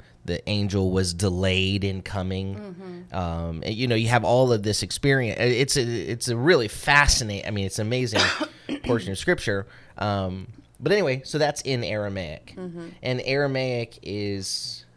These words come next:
Speaker 1: um, the, the, the letters of Aramaic are l-, literally, I mean, they are the same letters. They, it looks exactly like Hebrew. So when you're looking at it, it doesn't look different. It looks exactly the same. And many of the words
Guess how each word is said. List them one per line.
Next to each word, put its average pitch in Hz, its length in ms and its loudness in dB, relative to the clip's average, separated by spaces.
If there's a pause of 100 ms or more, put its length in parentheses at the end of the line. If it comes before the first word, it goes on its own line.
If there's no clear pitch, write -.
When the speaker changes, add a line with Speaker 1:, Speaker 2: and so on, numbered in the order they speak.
Speaker 1:
um, 98 300 -6
the, 98 340 -2
the, 98 160 -4 (560)
the 110 140 -2
letters 123 560 2
of 107 100 -2
Aramaic 104 560 0
are 110 160 0
l-, 113 220 -4 (180)
literally, 113 560 0
I - 80 -4
mean, 107 140 -2
they 107 140 0
are 104 100 0
the 101 100 -2
same 107 400 -2
letters. 92 580 -4 (580)
They, 110 220 2
it 131 140 -2
looks 139 280 0
exactly 110 600 2
like 92 200 -4
Hebrew. 92 480 -4
So - 160 -6
when 107 120 -2
you're 107 120 0
looking 123 380 2
at 92 120 -2
it, 95 80 -2
it 104 140 2
doesn't 110 340 2
look 117 320 2 (120)
different. 90 500 -4 (380)
It 110 80 0
looks 117 260 2
exactly 107 480 0
the 107 140 -2
same. 104 280 -2
And 123 300 0
many 147 300 4
of 120 100 2
the 110 120 0
words 120 500 2